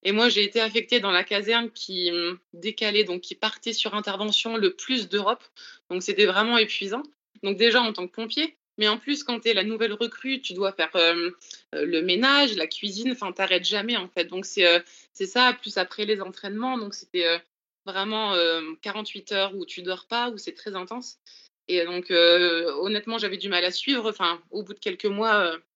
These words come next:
tu commences à fatiguer, ouais, c'est, c'est difficile. Donc ça, c'est la fatigue physique, mais t'as, heu, enfin, j'avais aussi la fatigue morale, mentale, parce que c'est vraiment une pression constante, voilà, de, de prouver que t'es à la hauteur, heu, déjà en tant que nouvelle reclus-,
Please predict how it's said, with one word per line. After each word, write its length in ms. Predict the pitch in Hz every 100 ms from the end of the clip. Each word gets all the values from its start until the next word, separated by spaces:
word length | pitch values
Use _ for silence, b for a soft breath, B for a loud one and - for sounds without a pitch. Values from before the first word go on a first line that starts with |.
| _ _
tu 80 | -
commences 300 | 180 185 190
à 60 | 185
fatiguer, 480 | 170 165 196 226 247
ouais, 140 | 214
c'est, 200 | 202 175
c'est 140 | 175 180
difficile. 480 | 190 202 - 262 262 B B B 202
Donc 100 | 208
ça, 140 | 247
c'est 160 | 220 208
la 160 | 175
fatigue 320 | - 185 - -
physique, 480 | - 208 220 269 214
mais 120 | 190
t'as, 100 | 190
heu, 300 | 180 175 170 _
enfin, 180 | 185 185
j'avais 300 | 190 208 240
aussi 240 | 220 -
la 180 | 208 185 -
fatigue 540 | - 180 - 208 180 185
morale, 480 | 185 196 208 254 240
mentale, 420 | 202 202 247 269 - B B B _
parce 180 | 196 196
que 100 | 214
c'est 160 | 202 208
vraiment 240 | 190 214
une 120 | 226 220
pression 380 | - 208 214
constante, 460 | 202 202 190 240 220
voilà, 300 | 180 190 196
de, 180 | 180 165
de 140 | 165
prouver 500 | 196 - - 196 226
que 40 | -
t'es 60 | 196
à 60 |
la 140 | 175 165
hauteur, 460 | 165 214 220 214
heu, 100 | 190 - B B B B
déjà 240 | 175 196 196
en 100 | 185
tant 140 | 196
que 60 | -
nouvelle 220 | 208 185
reclus-, 580 | 175 202 202 - 208 196